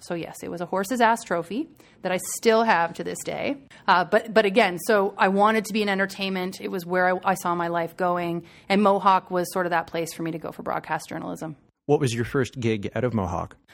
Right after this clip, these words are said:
Speaker 1: So my first gig out of Mohawk, when I got to Mohawk College, one of the first things I actually did was to get involved in student politics. So I was really involved with the student union. We were writing out, um, sort of the new,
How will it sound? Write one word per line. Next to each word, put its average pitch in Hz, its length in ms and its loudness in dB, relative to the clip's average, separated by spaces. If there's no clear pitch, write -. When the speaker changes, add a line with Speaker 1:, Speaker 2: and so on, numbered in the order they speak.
Speaker 1:
So 226 140 2
my 240 120 4
first 285 260 -2
gig 294 140 -2
out 254 80 4
of 240 60 2
Mohawk, 208 380 4
when 208 140 0
I 202 80 2
got 226 800 0
to 240 300 0
Mohawk 202 400 2
College, 180 480 0
one 196 80 -2
of 190 80 -6
the - 40 -6
first 262 360 -2
things 240 180 -2
I 214 80 4
actually 190 360 0
did 175 160 -6
was 180 160 -6
to 190 100 -6
get 180 160 -4
involved 170 320 -2
in 175 80 -6
student 175 280 -10
politics. - 480 -12
So 208 160 2
I 220 80 8
was 220 140 0
really 214 240 2
involved 180 560 2
with 190 100 -4
the 175 140 -8
student 185 320 -2
union. 180 580 -4
We 170 100 -2
were 170 120 -2
writing 175 340 -2
out, 170 340 -6
um, 165 300 -4
sort 175 160 -8
of 170 80 -6
the 170 60 -4
new, 170 500 -2